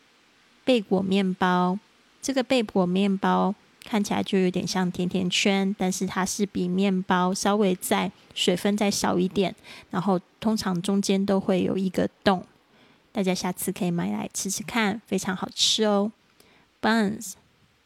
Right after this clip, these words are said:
，B U N S，buns，小餐包。tortillas，T O R T I L L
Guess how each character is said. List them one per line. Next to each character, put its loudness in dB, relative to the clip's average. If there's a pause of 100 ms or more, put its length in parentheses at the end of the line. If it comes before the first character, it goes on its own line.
(340)
，B 0
U 2 (120)
N 0
S，buns， -4 (600)
小 -2
餐 -2
包。 -2 (1200)
tortillas，T -2 (1600)
O 0
R -2 (100)
T -4
I -4
L -4
L -4